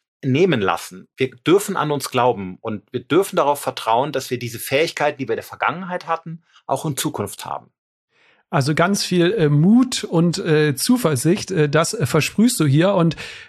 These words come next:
Speaker 2: was man, glaub ich, aber dazu sagen muss, um das jetzt abzuschließen, Volker, ist, weil oft wollen wir immer diesen bequemen Weg gehen, es muss einfach sein, es darf nicht wehtun und es muss irgendwie Spaß machen. Es kann hart und ungemütlich werden, wenn wir, ne,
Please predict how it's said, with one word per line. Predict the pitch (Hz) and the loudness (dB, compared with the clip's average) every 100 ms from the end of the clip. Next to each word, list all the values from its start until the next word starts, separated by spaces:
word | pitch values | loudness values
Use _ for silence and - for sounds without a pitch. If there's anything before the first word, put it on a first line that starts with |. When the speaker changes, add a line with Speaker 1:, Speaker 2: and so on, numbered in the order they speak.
| - | 0
Speaker 2:
was | 165 180 | 0 2
man, | 175 | 2
glaub | 175 165 | 2 2
ich, | 185 | 2
aber | 165 | 2
dazu | 165 - 165 | 2 0 2
sagen | 160 180 214 | 2 2 2
muss, | 214 - - - | 0 -2 -10 0
um | 175 | 4
das | 165 170 | 4 4
jetzt | 160 - | 2 0
abzuschließen, | 165 196 170 196 185 | 0 -2 0 0 0
Volker, | 170 180 185 175 170 | 0 2 2 4 2
ist, | 175 - - - - | 0 -6 -20 -16 -2
weil | 165 180 | 2 2
oft | 196 185 - | 2 0 -2
wollen | 180 175 185 | 0 2 4
wir | 175 | 4
immer | 165 | 4
diesen | 160 160 151 | 2 2 2
bequemen | 147 - 160 156 139 - _ | 0 2 4 4 2 -2 _
Weg | 143 170 214 214 | 2 4 2 4
gehen, | 180 180 | 4 4
es | 156 | 2
muss | 156 - | 0 0
einfach | 175 185 185 170 | 0 0 2 0
sein, | 143 151 156 | 2 2 2
es | 143 | 0
darf | 160 151 156 | 0 0 0
nicht | 127 151 | 0 2
wehtun | 190 202 - 175 170 170 | 2 2 2 2 2 2
und | 147 147 | 0 -2
es | 135 | -2
muss | 151 - | -2 0
irgendwie | 147 139 | 0 0
Spaß | - 160 180 190 | 0 2 2 2
machen. | 175 170 175 - - _ _ | 2 2 0 -4 -18 _ _
Es | 156 - | -2 -2
kann | - 175 214 240 233 - _ | 0 2 4 4 2 -4 _
hart | - 165 180 - - _ _ _ - | 0 2 2 -2 -8 _ _ _ -2
und | 160 | 2
ungemütlich | 202 196 185 185 190 151 156 | 4 4 4 4 4 0 2
werden, | 160 185 196 | 4 4 2
wenn | 170 180 | 2 2
wir, | 185 190 175 | 4 4 4
ne, | 196 269 | 2 0